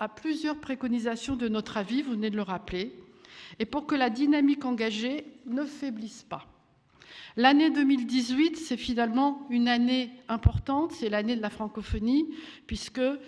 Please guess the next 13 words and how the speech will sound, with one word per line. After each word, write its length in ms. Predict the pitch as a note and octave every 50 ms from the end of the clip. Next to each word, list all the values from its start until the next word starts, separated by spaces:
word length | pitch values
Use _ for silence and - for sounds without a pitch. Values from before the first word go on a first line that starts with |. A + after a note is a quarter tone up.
| - - - _
c'est 260 | - - - - B3 B3
l'année 400 | A#3+ A3+ A3 A3 A3+ A#3+ C4 C4+
du 160 | A#3 A3+ A3+
sommet, 720 | - - - C4 B3 A#3 G#3+ G#3 G#3+ A3 A#3+ C4 B3 - -
euh, 100 | F#3+ F#3+
des 140 | F#3 G3 A3
chefs 260 | G#3+ - B3+ A#3 G#3+
d'État 460 | F#3+ G#3+ A3 G#3+ - B3 A#3+ B3 A#3+ A#3+
et 80 | G#3+ G#3
de 60 | G3
gouvernement, 840 | G3 A3+ G3+ G#3 A3 G#3 G#3 G#3 G3+ G#3+ A3 A3+ A#3 A#3 A#3 - -
euh, 100 | - G3
francophones. 840 | F#3 - - G#3+ A3 G#3 - G#3+ G3 - - G#3 G#3 A3 B3+ D4+ D#4+